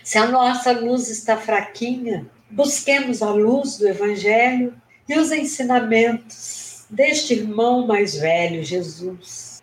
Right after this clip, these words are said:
Ali, com certeza, encontraremos o consolo para as nossas dores, encontraremos a explicação para as nossas dúvidas, encontraremos a esperança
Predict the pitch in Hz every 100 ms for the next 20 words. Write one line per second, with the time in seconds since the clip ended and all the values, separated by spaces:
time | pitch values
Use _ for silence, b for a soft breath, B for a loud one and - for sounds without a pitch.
0 | _ - 220 220 180 190 - 233 254 -
1 | 240 - - 196 185 165 170 160 _ b
2 | b 262 254 254 240 226 226 214 208 208
3 | 202 196 202 - 202 196 - - - 185
4 | 185 180 175 190 180 180 180 180 180 -
5 | 180 - 175 175 175 170 165 - - -
6 | - B B 233 233 226 220 214 196 185
7 | 180 180 180 180 180 - - - - _
8 | _ 233 220 226 - 220 - 220 220 -
9 | 208 202 - - _ - 185 175 175 180
10 | - 196 156 160 156 180 165 180 - 180
11 | 175 - - - _ - 226 220 208 202
12 | 202 196 196 190 190 190 196 185 185 190
13 | 180 - - 196 190 208 254 262 254 -
14 | 262